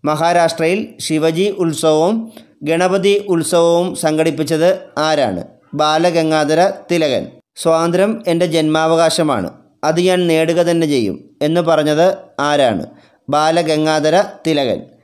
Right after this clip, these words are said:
മഹാരാഷ്ട്രയിലെ സോക്രട്ടീസ് എന്നറിയപ്പെട്ടത് ആരാണ്? ഗോപാലകൃഷ്ണ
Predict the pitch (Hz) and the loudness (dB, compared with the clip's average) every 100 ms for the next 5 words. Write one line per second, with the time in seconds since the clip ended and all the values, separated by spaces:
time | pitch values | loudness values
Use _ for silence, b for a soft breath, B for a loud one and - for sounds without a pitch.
0 | b b - 160 160 190 196 185 - 190 | b b -6 -4 0 2 2 2 0 -2
1 | 175 190 202 - - - 160 160 185 180 | 0 0 -2 -8 -6 2 2 2 0 2
2 | 190 185 - - 160 160 160 156 160 160 | 2 2 -2 -6 -2 0 0 0 0 -2
3 | 139 151 190 - - - 151 147 110 80 | 0 2 0 -2 -8 -4 0 0 0 -2
4 | - b b b 127 156 160 165 165 165 | -10 b b b -2 2 2 2 2 0
5 | - 170 202 | -2 -2 -2